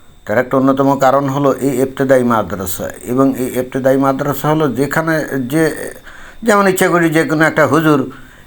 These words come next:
একটা ঘর তৈরি করে বা ছাপড়া তৈরি করে একটা মাদ্রাসা তৈ-, এ, মাদ্রাসা দিয়ে নাম দিবে যে ইবতেদায়ী মাদ্রাসা। এটার জন্যে কিন্তু কোনো সরকারি অনুমোদন দরকার নাই, কিছু দরকার নাই। যেহেতু ধর্মীয় শিক্ষা,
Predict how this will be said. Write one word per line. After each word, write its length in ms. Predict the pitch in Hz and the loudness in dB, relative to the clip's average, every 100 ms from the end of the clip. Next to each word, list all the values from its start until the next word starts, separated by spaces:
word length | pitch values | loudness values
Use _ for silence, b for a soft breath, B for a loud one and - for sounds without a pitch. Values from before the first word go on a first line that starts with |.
| - | -4
একটা 240 | 156 151 | 0 0
ঘর 280 | 117 143 160 | 2 0 0
তৈরি 280 | 156 156 151 | 2 2 2
করে 400 | 147 175 175 143 131 | 2 4 6 4 2
বা 120 | 143 | 0
ছাপড়া 320 | 139 151 147 | 0 0 0
তৈরি 280 | 143 143 139 | -2 0 0
করে 240 | 139 170 | 0 2
একটা 280 | 170 131 139 | 4 4 2
মাদ্রাসা 480 | 123 123 123 120 135 | 2 0 0 0 0
তৈ-, 300 | 131 135 123 | 0 0 0
এ, 160 | 123 131 92 | 0 0 -2
মাদ্রাসা 500 | 117 143 127 127 127 | -2 0 0 0 0
দিয়ে 420 | 127 131 135 127 B B B - | 0 4 4 4 B B B -2
নাম 280 | 180 143 | 0 2
দিবে 220 | 131 127 123 | 2 2 2
যে 120 | 120 | 2
ইবতেদায়ী 400 | 107 110 101 95 | 0 -4 -2 -2
মাদ্রাসা। 480 | 92 78 82 - - 53 - - b b b b - | -4 -8 -10 -10 -14 -18 -20 -20 b b b b -4
এটার 320 | 135 143 147 | -2 0 0
জন্যে 260 | 151 151 156 | -2 0 0
কিন্তু 280 | 156 147 | 0 -2
কোনো 220 | 139 147 139 | -2 -2 0
সরকারি 420 | 147 143 147 139 | 0 0 0 2
অনুমোদন 560 | 139 139 139 135 139 | 2 4 4 4 4
দরকার 340 | 131 131 127 131 | 6 4 2 0
নাই, 260 | 131 156 | 0 -2
কিছু 300 | 151 110 - | -2 -4 -2
দরকার 300 | 139 143 147 | 0 2 0
নাই। 180 | 156 156 | 0 -2
যেহেতু 520 | 156 135 123 131 135 | -2 -2 0 0 0
ধর্মীয় 360 | 156 143 165 165 | 2 2 2 2
শিক্ষা, 500 | 139 147 - 131 117 | 0 -2 0 0 -2